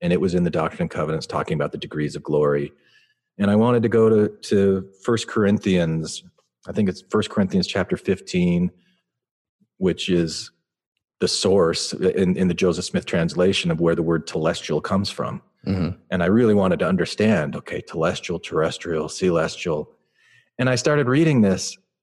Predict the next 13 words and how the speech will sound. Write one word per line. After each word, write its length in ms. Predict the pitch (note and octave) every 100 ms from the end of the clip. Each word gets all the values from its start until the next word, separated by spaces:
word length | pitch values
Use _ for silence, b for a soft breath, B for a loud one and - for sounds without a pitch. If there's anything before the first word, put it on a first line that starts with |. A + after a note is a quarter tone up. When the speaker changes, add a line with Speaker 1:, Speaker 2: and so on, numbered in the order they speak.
| _ _ _
Speaker 1:
and 380 | A#2+ A#2 A2 G#2+ - _ -
recognized 600 | A#2+ C3+ D3 A2+ G#2 G2
very 420 | A2 C#3+ D3+ B2+
quickly 640 | - - D#3+ - F3+ E3 - - _ _ _ _ _ -
that 400 | G#2+ G2+ - b b b b b b
First 180 | E3 D3
Corinthians 360 | D#3 C#3 B2
fifteen 480 | - B2+ - B2+ A#2
is 100 | G2
setting 260 | - G#2+ G2+
up 260 | F#2 - -
this 160 | G2
binary 840 | F#2+ F#2 F2+ F2+ E2+ D#2 D#2+ D#2